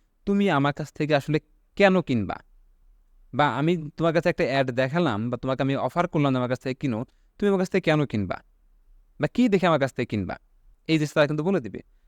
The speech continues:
আপনি যদি দশ জন মানুষের সাথে কথা বলেন, দশ জন মানুষের কাছ থেকে আপনি দশ রকমের ভিন্ন ভিন্ন কথা শুনতে পারবেন। তো এদের, এদের এই ভিন্ন ভিন্ন কথাগুলো আপনি একসাথে লাগিয়ে নিয়ে এসে একটা স্ট্র্যাটেজি তৈরি করেন, একটা ভালো ভিডিও তৈরি করেন, একটা ভালো কনটেন্ট তৈরি করেন, আপনার সেল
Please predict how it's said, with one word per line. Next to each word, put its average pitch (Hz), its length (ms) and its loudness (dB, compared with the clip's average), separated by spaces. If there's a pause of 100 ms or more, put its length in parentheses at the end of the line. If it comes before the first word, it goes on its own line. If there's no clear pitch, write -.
(140)
আপনি 165 220 0
যদি 175 100 2
দশ 175 200 4
জন 185 80 0
মানুষের 185 260 2
সাথে 180 140 0
কথা 170 180 0
বলেন, 180 280 0 (280)
দশ 165 280 4
জন 190 120 2
মানুষের 170 320 0
কাছ 170 160 0
থেকে 170 160 -2
আপনি 160 160 0
দশ 156 360 2
রকমের 156 220 -2
ভিন্ন 143 260 0
ভিন্ন 143 220 -2
কথা 131 200 -2
শুনতে 104 220 -4
পারবেন। 95 300 -6 (1400)
তো - 40 -4
এদের, 185 260 0
এদের 196 260 4
এই 196 220 2
ভিন্ন 165 260 2
ভিন্ন 180 200 0
কথাগুলো 165 400 0
আপনি 160 200 0 (100)
একসাথে 185 380 -2
লাগিয়ে 127 380 0
নিয়ে 107 180 -2
এসে 180 240 -4 (380)
একটা 135 160 -4
স্ট্র্যাটেজি 151 280 0
তৈরি 156 220 0
করেন, 175 220 -2 (320)
একটা 127 180 -2
ভালো 123 260 0
ভিডিও 127 220 -2
তৈরি 151 220 -2
করেন, 160 180 -4
একটা 127 120 -6
ভালো 117 180 -2
কনটেন্ট 131 400 -2
তৈরি 156 180 0
করেন, 175 220 -2 (320)
আপনার 139 280 0
সেল 175 320 0